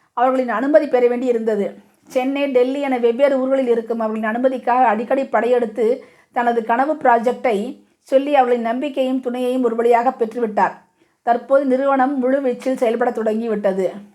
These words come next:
அந்த நிறுவனத்தின் பெயர் ஸ்பினோஸ் என்று வித்தியாசமாக இருந்ததால் விசாரித்தோம்.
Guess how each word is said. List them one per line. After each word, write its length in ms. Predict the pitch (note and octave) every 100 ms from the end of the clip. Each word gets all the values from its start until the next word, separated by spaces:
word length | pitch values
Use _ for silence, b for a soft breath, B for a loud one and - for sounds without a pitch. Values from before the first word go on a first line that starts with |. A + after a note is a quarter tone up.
| _ _ b b b
அந்த 180 | A#3+
நிறுவனத்தின் 540 | A#3+ C4 D4 C#4+ C4 A#3
பெயர் 260 | A#3 B3+ B3+
ஸ்பினோஸ் 300 | C4 B3+ C#4
என்று 200 | C4+ B3
வித்தியாசமாக 600 | B3+ A3 B3 C4 C4+ A#3+
இருந்ததால் 580 | B3 A#3 A3+ A3+ G#3 A#3+
விசாரித்தோம். 640 | A#3+ G3+ B3 G#3+ G3+ G3